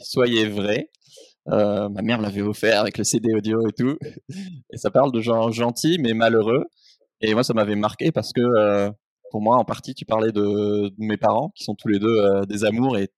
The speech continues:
très gentils, mais presque trop gentils, et ils étaient pas heureux. Et comme dans beaucoup de familles, euh, mes parents ont divorcé, euh, plus parce qu'ils n'arrivaient pas à communiquer que parce qu'ils s'aimaient plus, euh, au-delà de l'histoire de mes parents. Pourquoi, en général, est-ce que parfois, c'est dangereux d'être, euh, gentil ?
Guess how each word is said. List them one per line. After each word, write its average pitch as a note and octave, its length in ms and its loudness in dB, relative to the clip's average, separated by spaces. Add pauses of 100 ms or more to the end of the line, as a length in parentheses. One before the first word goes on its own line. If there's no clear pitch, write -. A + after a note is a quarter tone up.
(100)
très C#3+ 240 0
gentils, A#2+ 400 -2
mais G#2 140 -6 (400)
presque - 240 -6 (100)
trop C#3 260 4
gentils, A#2+ 400 0
et G#2 80 0
ils G2 140 -4
étaient - 140 -8
pas G#2+ 180 4
heureux. G#2 260 2 (580)
Et A#2+ 80 -20
comme C#3 200 2
dans A2 120 2
beaucoup A#2+ 240 -2
de - 60 -6
familles, A#2+ 400 0 (440)
euh, G2+ 180 6
mes G2+ 100 -2
parents A#2 240 2
ont - 20 -4
divorcé, G#2+ 540 -2
euh, G#2+ 100 2 (140)
plus E3+ 260 0
parce B2 180 0
qu'ils A#2+ 220 4
n'arrivaient G2+ 300 0
pas D3+ 160 0
à B2+ 80 0
communiquer A2 540 -2
que - 120 -4
parce A2 240 -6
qu'ils A2+ 340 0
s'aimaient G#2 260 -6
plus, D3 320 0 (640)
euh, G2 520 2
au-delà A2 360 2
de G#2 100 0
l'histoire G2+ 340 -2
de G#2 60 -4
mes G2+ 80 -4
parents. A#2 320 0
Pourquoi, - 240 -2
en D3+ 80 2
général, A2+ 500 2
est-ce B2 160 -4
que C#3+ 140 0
parfois, D3 640 0
c'est G#2+ 260 -2
dangereux A#2 460 -2
d'être, G2+ 300 -6
euh, G2+ 260 -2
gentil ? G#2 440 -10